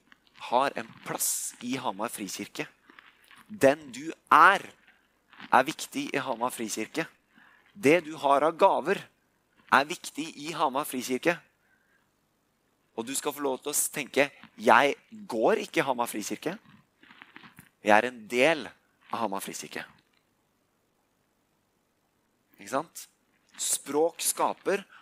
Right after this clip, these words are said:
og språket er tydelig. Det er et vi. Og så da, hva med nådegavene? Det profetiske, tjeneste. Jeg skal ikke gå veldig dypt inn i nådegavene her,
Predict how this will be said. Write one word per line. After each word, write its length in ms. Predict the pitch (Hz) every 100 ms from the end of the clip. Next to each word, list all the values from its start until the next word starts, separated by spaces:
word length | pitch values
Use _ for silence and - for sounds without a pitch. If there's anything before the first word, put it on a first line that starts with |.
| _ _
og 120 | -
språket 640 | - - 120 104 - 151 -
er 140 | 135
tydelig. 460 | - - 110 95 147 - - -
Det 80 | 107
er 320 | 98 101 127 -
et 140 | 120 -
vi. 380 | 98 110 170 175 _ _ _ _ _ _ _ - _ _ _ _ _ _ - - -
Og 100 | 139
så 200 | - 165
da, 200 | 147 131 95 -
hva 160 | 131 135
med 120 | 156
nådegavene? 600 | 139 101 95 95 98 120 113 - _ _ _ _ _ _ - - - - - - _ _ _ - _ -
Det 80 | -
profetiske, 760 | - 135 165 135 - 139 - 143 - _ - - _ -
tjeneste. 640 | 156 135 117 107 - 143 151 - -
Jeg 100 | 196
skal 140 | 220 135
ikke 160 | 180
gå 80 | 185 170 196
veldig 260 | 139 123 143
dypt 240 | 151 -
inn 80 | 151
i 80 | 156
nådegavene 500 | 139 101 98 117
her, 60 | 180